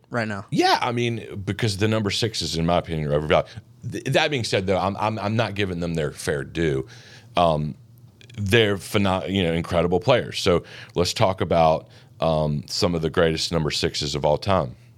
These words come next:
Speaker 2: Xavi. There is no Iniesta without Xavi. Interestingly enough, six and eight, you know, they were true to form there. Ronald de Boer from Ajax, A C Milan, Barcelona, Holland.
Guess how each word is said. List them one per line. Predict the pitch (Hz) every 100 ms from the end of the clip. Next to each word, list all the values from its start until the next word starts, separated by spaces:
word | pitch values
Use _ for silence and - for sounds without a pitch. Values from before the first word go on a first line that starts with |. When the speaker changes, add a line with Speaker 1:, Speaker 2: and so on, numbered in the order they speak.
| - -
Speaker 2:
Xavi. | 85 76 52 - - - - - -
There | - 80
is | 90
no | 92
Iniesta | 90 90 87 87 80 82
without | 78 85 80
Xavi. | 73 80 69 55 - - -
Interestingly | 95 90 95 90 98
enough, | 113 95 95
six | - - 69 - 90
and |
eight, | 92 - - - - -
you | 71
know, | 67 60 - - - - -
they | 73 76 52 - -
were | 67 52 - -
true | - 85
to |
form | 78 87 80
there. | 76 78 69 - - -
Ronald | 82 90 90
de | 92
Boer | 101 82
from | 71 67
Ajax, | 71 82 85 73 - - -
A | 76 78
C | 80
Milan, | 78 78 76 76
Barcelona, | 78 76 - 76 73
Holland. | 71 78 73 69